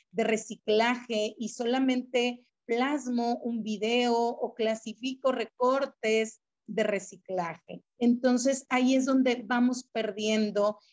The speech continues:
este contacto con la realidad y estas actividades innovadoras y, por supuesto, que sean lúdicas y divertidas.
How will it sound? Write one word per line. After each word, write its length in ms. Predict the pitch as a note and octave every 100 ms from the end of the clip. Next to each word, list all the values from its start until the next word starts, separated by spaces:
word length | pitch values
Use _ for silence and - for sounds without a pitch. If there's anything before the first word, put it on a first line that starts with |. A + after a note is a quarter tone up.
| -
este 300 | A#3 - B3
contacto 560 | A3+ A3 A3+ A3 A#3+ -
con 180 | A3+
la 120 | G#3+ G#3
realidad 680 | G3+ F#3+ F#3+ F#3+ G3+ G#3+ A3
y 60 |
estas 260 | A3+ A#3 -
actividades 840 | A3+ - G3+ G3 G3+ G3+ A3+ -
innovadoras 920 | B3 G#3+ F#3+ F#3 F#3 F#3+ G3 G#3+ A3+ -
y, 100 | -
por 220 | - F#3
supuesto, 480 | F3+ - - - -
que 80 | -
sean 360 | - F#3 F#3+
lúdicas 580 | G3+ A3 A3+ - G#3 -
y 40 | F#3+
divertidas. 840 | F3+ F3 - - F3 E3+ E3 -